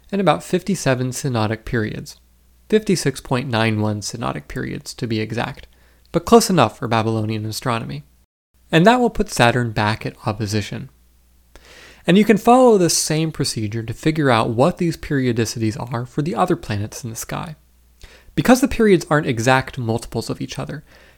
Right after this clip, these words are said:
there are multiple long-term periodicities that you can find. This is why the Babylonians sometimes used periods of seventy-one years for Jupiter and at other times eighty-three years.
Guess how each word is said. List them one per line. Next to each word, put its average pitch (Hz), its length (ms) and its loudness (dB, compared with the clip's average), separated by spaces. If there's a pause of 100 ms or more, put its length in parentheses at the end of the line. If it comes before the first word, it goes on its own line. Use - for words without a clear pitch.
there 156 160 8
are 151 140 8
multiple 180 500 2
long-term 123 560 2
periodicities 117 800 0
that 170 100 -12
you 123 100 -8
can 101 180 -4
find. 120 400 -6 (580)
This 190 180 4
is 208 120 2
why 185 120 4
the 165 100 0
Babylonians 123 760 0
sometimes 127 480 -2
used 113 380 -2
periods 113 400 0
of 101 100 -8
seventy-one 117 600 0
years 131 200 0
for 120 140 -6
Jupiter 117 440 -2 (280)
and 165 100 0
at 185 80 -2
other 208 260 6
times 135 460 -4
eighty-three 131 480 -2
years. - 380 -10